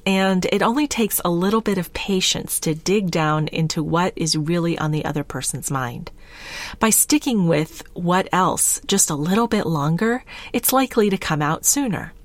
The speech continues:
That might be temporarily uncomfortable for the person broaching the topic. After all, they're procrastinating and avoiding it for a reason.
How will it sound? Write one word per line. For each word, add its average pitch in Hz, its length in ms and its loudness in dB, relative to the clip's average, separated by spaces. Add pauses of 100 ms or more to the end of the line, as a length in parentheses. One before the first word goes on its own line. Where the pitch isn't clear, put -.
(480)
That 277 140 6
might 262 240 2
be 202 140 0
temporarily 226 1160 2
uncomfortable 180 760 2
for 165 140 -2
the 156 80 -2
person 175 420 0
broaching 160 460 0
the 156 80 0
topic. 196 560 -2 (340)
After 208 320 4
all, 170 300 2
they're 190 100 2
procrastinating 165 840 2
and 156 100 2
avoiding 170 400 2
it 151 200 -2
for 160 300 2
a 139 80 -2
reason. 160 580 0